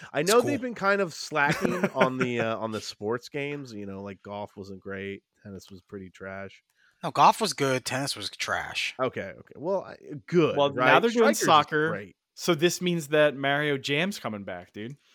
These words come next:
Speaker 1: All
Speaker 2: Oh,
Speaker 1: I'm
Speaker 2: man.
Speaker 1: saying,
Speaker 2: What about the
Speaker 1: yo.
Speaker 2: ba-, Mario Baseball?
Speaker 3: Oh, they could do that too.
Speaker 1: All I'm saying,
Speaker 3: Uh,
Speaker 1: dude.
Speaker 3: the Splatoon three, the Salmon Run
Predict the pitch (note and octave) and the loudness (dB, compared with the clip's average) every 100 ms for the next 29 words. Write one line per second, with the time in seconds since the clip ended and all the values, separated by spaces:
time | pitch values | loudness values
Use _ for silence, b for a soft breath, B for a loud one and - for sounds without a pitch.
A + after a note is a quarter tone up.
0 | b b b b b b _ _ - G#2 | b b b b b b _ _ -20 -12
1 | G#2+ F#2+ - - B3+ D#4 D4 G#3+ E3+ G3 | -6 -6 -2 -2 -2 -2 -4 -2 6 6
2 | F3 D3 E3+ D3 D3+ D#3+ D#3+ D3 D#3 G#2 | 6 2 2 2 0 2 2 2 -2 -2
3 | G#2+ G#2 - _ - D#3+ F3 D#4+ E4+ A3 | -2 -4 -8 _ -4 -2 0 -4 -6 -8
4 | D3+ - A#2 D3+ _ G#2 C3+ G#3+ A3 E3 | -8 -10 -12 -12 _ -12 -10 -10 -2 6
5 | E3+ F3+ F3 F3+ F#3+ E3+ F3 G3+ G3+ D#4 | 10 10 8 4 -4 -2 4 2 4 0
6 | D#4+ - C#3+ F3 A#3 B3 E3 C3+ C3+ - | 0 -2 0 0 0 -2 -6 -2 -2 2
7 | C3+ D#3+ G3 G#3 A3+ B3+ | 0 0 0 0 2 -2